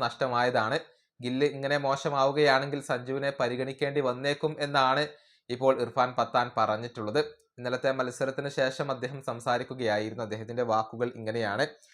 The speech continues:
"ഇവിടുത്തെ പ്രധാനപ്പെട്ട വിഷയം ശുഭ്മാൻ ഗില്ലാണ്. അദ്ദേഹമാണ് ടീമിന്റെ വൈസ് ക്യാപ്റ്റൻ. മാത്രമല്ല, വേൾഡ് കപ്പ് ഇങ്ങോട്ട് അടുത്തെത്തിക്കഴിഞ്ഞു. പക്ഷേ, അദ്ദേഹത്തിൽ നിന്നും റൺസുകൾ വരുന്നില്ല.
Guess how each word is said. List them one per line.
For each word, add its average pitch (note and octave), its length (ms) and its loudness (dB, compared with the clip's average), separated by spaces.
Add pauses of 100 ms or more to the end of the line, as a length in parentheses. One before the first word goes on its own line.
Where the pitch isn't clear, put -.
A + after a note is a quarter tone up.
(340)
"ഇവിടുത്തെ D3 560 6
പ്രധാനപ്പെട്ട C#3+ 540 6
വിഷയം C#3+ 480 0
ശുഭ്മാൻ B2+ 540 0
ഗില്ലാണ്. A2 480 0 (560)
അദ്ദേഹമാണ് B2+ 600 2 (140)
ടീമിന്റെ B2+ 320 2
വൈസ് A#2+ 340 2
ക്യാപ്റ്റൻ. A#2+ 360 4 (440)
മാത്രമല്ല, B2 460 2
വേൾഡ് A#2+ 360 2
കപ്പ് D3+ 280 4
ഇങ്ങോട്ട് B2+ 520 0
അടുത്തെത്തിക്കഴിഞ്ഞു. A2+ 800 0 (420)
പക്ഷേ, C3 180 0
അദ്ദേഹത്തിൽ C#3+ 600 2
നിന്നും C#3 280 -4
റൺസുകൾ C3 540 2
വരുന്നില്ല. C#3 460 4